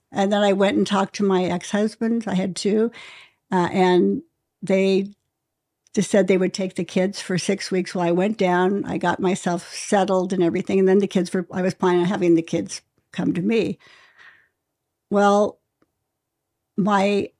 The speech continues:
ex-husband served me with papers as soon as I got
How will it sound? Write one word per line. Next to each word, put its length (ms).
ex-husband 580
served 340
me 140
with 320
papers 440
as 120
soon 180
as 140
I 120
got 380